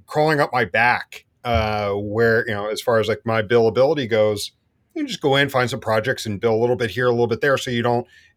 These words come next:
you don't pop up on the radar necessarily, um, you know, as far as overbilling a project, but, you know, like, "I b-, bill half an hour here, half an hour there," or, "Okay, I spent an hour on this, but I'm actually gonna bill two hours, um,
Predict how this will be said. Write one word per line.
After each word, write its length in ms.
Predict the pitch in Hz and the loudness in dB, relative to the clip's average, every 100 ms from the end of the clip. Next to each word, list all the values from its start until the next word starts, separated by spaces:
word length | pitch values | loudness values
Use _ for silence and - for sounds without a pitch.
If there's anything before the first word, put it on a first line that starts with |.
| - | -6
you 220 | 127 120 | 0 0
don't 160 | 120 117 | 0 0
pop 220 | 127 - | 0 2
up 140 | 113 | 0
on 80 | 120 | 0
the 80 | 117 | 2
radar 640 | 110 139 143 98 104 117 _ | 2 2 2 2 0 -4 _
necessarily, 960 | 113 101 107 - 101 101 98 101 143 175 _ - - - | -4 -2 -2 -2 0 0 0 -2 -2 -6 _ -20 -18 -4
um, 400 | 120 117 113 110 | 0 2 2 0
you 160 | 117 113 | -2 0
know, 100 | 107 | 0
as 140 | 104 | 0
far 180 | - 117 | 0 0
as 140 | 107 123 | 0 0
overbilling 500 | 113 117 117 110 104 | 0 0 0 0 -2
a 60 | |
project, 520 | - 156 190 147 147 | 0 2 2 2 0
but, 320 | 113 110 - - _ _ - | 0 0 -2 -12 _ _ -6
you 100 | 127 | -2
know, 140 | 113 | 0
like, 200 | 107 95 | -2 -2
"I 160 | 101 101 | -4 -4
b-, 300 | 87 120 117 | -2 -2 -2
bill 220 | 104 92 | -2 -2
half 220 | 92 104 107 | -2 -4 -2
an 60 | |
hour 200 | 98 98 | -4 -4
here, 260 | 123 127 117 | -2 -2 -2
half 240 | 113 101 | -2 -4
an 60 | 107 | -4
hour 160 | 101 | -2
there," 420 | 110 147 139 135 127 - - | 2 4 6 4 2 -8 -2
or, 360 | 135 127 135 | 2 4 2
"Okay, 220 | 143 143 123 | 2 2 2
I 20 | |
spent 260 | - 151 127 | 2 0 2
an 40 | |
hour 260 | 127 135 123 | 2 2 0
on 80 | |
this, 120 | 110 - | -2 -4
but 140 | 104 | -6
I'm 120 | 107 | -4
actually 240 | 113 - 113 | -6 -6 -6
gonna 160 | 107 | -6
bill 200 | 95 101 | -4 -6
two 380 | - - 139 117 | -6 -4 0 2
hours, 720 | 98 92 92 92 92 92 - - _ - _ 110 | 2 2 0 -2 -4 -6 -10 -14 _ -20 _ -2
um, 680 | 107 104 104 101 98 101 | 2 4 4 4 2 -4